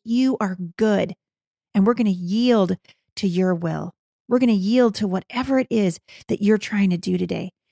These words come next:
And as we did that, I am here to tell you, men and women, God began to do such amazing things in the life of not only my sister, and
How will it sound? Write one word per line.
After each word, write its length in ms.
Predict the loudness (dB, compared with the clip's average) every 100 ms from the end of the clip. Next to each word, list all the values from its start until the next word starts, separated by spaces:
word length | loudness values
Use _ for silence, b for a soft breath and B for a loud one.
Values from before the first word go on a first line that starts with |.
| B
And 140 | -4 -4
as 260 | -2 -2 -2
we 120 | -2
did 240 | -2 -2
that, 220 | -4 -6 -4
I 80 | -2
am 160 | -2
here 220 | -2 -4 -2
to 80 |
tell 260 | -4 -4 -4
you, 160 | -2 -2
men 180 | 0
and 120 | 0 0
women, 260 | 0 0
God 320 | 0 0 0
began 380 | -2 -2 0 0
to 80 | -2
do 280 | -2 -2 -2 -4
such 460 | -4 -2 -2 -2 -2
amazing 560 | 0 2 0 0 -2
things 420 | -2 -4 -6 -10 -16 _ _ _ _
in 100 | 0
the 100 | 0
life 280 | 0 -2 -2
of 100 | -2
not 260 | 0 -2 -2
only 260 | 0 2
my 160 | 2 0
sister, 380 | 0 -4 0 0
and 140 | 0